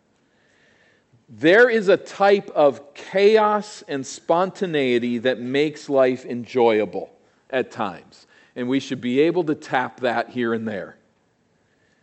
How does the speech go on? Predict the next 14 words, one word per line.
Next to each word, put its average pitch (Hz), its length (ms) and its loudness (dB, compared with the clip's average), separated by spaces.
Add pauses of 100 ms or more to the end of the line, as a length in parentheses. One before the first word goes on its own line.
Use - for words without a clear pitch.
(140)
But 123 180 -6
God 208 360 0
always 208 520 2
directs 170 460 0
His 156 180 -6
people 151 440 -10
down 127 480 -4 (160)
ordered 127 480 -2
lines. 98 680 -10 (220)
He 160 200 -8
knows 160 520 -4
how 160 300 -4
we 131 180 -4
thrive, 107 840 -10